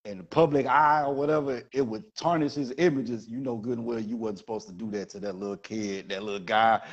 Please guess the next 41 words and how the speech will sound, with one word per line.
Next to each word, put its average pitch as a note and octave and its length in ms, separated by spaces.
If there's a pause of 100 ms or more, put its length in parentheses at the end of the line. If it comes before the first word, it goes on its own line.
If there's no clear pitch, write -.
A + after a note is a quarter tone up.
(160)
or A2 160
whatever A#2+ 340
it A2+ 100
is. A#2 280
And G2+ 140
this A#2 180
is, A#2 180 (220)
or C3 140
find F#3 340
a D3 60
way D3 260
that A#2+ 180
I C3 120
can A#2+ 180
get B2+ 160
it A#2 140
to B2+ 80
where A2+ 440 (100)
it C3 140
will A2+ 120
work C3 280
into B2 240
my A2+ 200
favor B2 340
to G#2+ 160
push A2+ 300
his G2+ 160
button, F2+ 380
to G#2 100
draw A2+ 320
him A#2 180
to - 120 (100)
that G2+ 260
anger. A#2+ 400 (640)
And A2 160
then A#2+ 480 (420)
that's D3+ 320
just D3+ 220
our B2+ 280
thinking. B2+ 360
So A#2 500